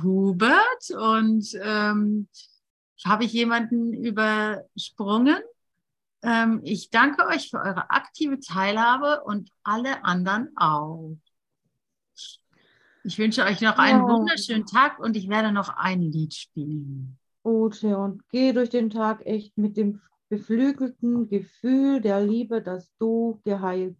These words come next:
Speaker 2: bist, dass du im Heilwasser fließen tust. Äh, weißt du, ein Fluss, der ganze Tag soll, du sollst den ganzen Tag durch einen Fluss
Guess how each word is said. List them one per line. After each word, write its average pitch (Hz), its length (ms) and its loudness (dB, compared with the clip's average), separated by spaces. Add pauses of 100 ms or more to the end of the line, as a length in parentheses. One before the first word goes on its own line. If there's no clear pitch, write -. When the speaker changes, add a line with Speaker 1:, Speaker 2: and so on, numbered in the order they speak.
Speaker 2:
bist, 170 320 -10
dass 185 160 -12
du 190 80 -10
im 190 240 -6
Heilwasser 190 800 -2 (100)
fließen 180 560 -8
tust. 151 340 -14 (520)
Äh, 220 420 4 (240)
weißt 262 240 2
du, 277 60 6
ein 233 140 4
Fluss, 320 540 2 (360)
der 214 100 -2
ganze 302 380 0
Tag 262 360 2
soll, 226 300 -2
du 220 140 -10
sollst 240 300 -6
den 226 100 -2
ganzen 254 360 -4
Tag 240 280 -6
durch 226 120 -2
einen 214 220 0
Fluss 220 320 -4